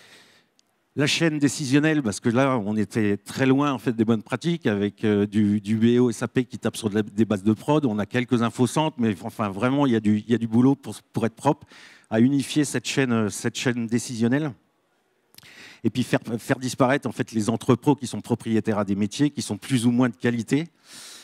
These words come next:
Euh, voilà. Et en fait, le, l'objectif, c'est pareil, c'est, euh, d'unifier cette chaîne pour être, euh, pour être proactif et avoir quelque chose de, de assez robuste et de qualité, et de délivrer, euh, au plus vite. Et puis en dernier, ouais, c'est de,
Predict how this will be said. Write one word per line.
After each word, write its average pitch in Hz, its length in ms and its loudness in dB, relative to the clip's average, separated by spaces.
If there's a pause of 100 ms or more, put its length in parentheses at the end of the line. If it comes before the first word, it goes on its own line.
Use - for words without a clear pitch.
(360)
Euh, 95 400 0
voilà. 92 360 -2
Et 101 360 0
en 104 160 -12
fait, 120 240 -2
le, 113 120 4
l'objectif, 117 640 -2
c'est - 140 -4
pareil, 117 280 0
c'est, 101 300 0
euh, 95 100 0 (280)
d'unifier 156 600 0
cette 127 220 -4
chaîne 160 320 0
pour 117 240 0
être, 120 160 -2
euh, 104 160 2 (160)
pour - 160 -4
être 113 140 -4
proactif - 560 -4
et 117 40 2
avoir 110 200 0
quelque 113 100 -8
chose 123 200 -4
de, 117 160 4
de 107 340 -2
assez 131 260 -2
robuste 131 420 2
et 143 40 -2
de - 80 -16
qualité, 117 480 -4 (120)
et 113 80 -2
de 110 60 -4
délivrer, 117 420 0
euh, 117 200 2 (280)
au 123 120 -2
plus 120 180 2
vite. - 340 -8 (1160)
Et 135 80 4
puis 139 180 0
en 143 100 4
dernier, 139 340 4
ouais, 147 200 2
c'est 107 260 -2
de, 98 260 2